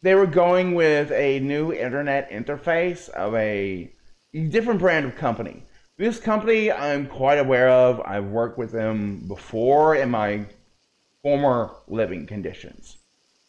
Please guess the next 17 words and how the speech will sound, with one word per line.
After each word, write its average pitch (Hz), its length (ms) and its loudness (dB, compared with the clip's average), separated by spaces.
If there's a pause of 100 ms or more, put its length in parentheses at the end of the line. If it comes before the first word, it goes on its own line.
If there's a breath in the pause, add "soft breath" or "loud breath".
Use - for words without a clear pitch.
(140)
They're 185 140 0
known 196 280 2
as 135 680 2
Etex 170 840 -4 (100)
Internet. 170 680 -2 (640)
They're 208 240 4
not 233 560 0
technically 139 960 -2
the 127 240 2
best 110 460 -2
internet. 53 440 -14 (1300)
If 180 340 2
I, 160 480 0
uh, 135 140 4
be 131 460 -4
quite 123 1040 0 (200)
truthful, 127 840 -2